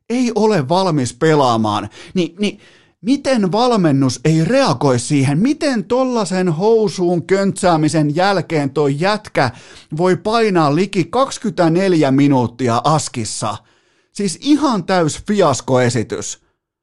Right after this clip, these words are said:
Siis aivan järkyttävän huono esitys. Miinus neljä oma peli. Kolme lahjoitettua maalia Vegasille.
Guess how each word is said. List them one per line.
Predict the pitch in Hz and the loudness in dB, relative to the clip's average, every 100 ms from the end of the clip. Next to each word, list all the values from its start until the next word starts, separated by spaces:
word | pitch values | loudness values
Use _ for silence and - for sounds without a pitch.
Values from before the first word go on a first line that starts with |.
| _ | _
Siis | - 208 | -10 -6
aivan | 254 294 285 262 247 | -2 -2 0 -2 0
järkyttävän | 277 294 285 254 214 - 175 156 143 143 | 0 -2 -2 -4 -4 -2 0 2 2 4
huono | 147 131 135 | 4 4 2
esitys. | 135 127 123 | 0 -2 -4
Miinus | 208 269 269 214 170 185 | 0 2 2 0 -2 -4
neljä | 220 190 160 139 | -2 2 2 2
oma | 185 170 135 | 0 2 0
peli. | 123 143 123 117 - - - | 2 0 0 -4 -10 -20 -4
Kolme | 262 277 214 | 0 2 2
lahjoitettua | 190 214 170 151 - - 139 135 | 2 2 2 2 0 -2 0 2
maalia | 143 139 123 120 | 4 2 2 0
Vegasille. | 123 135 127 110 98 87 | 2 0 0 -4 -6 -8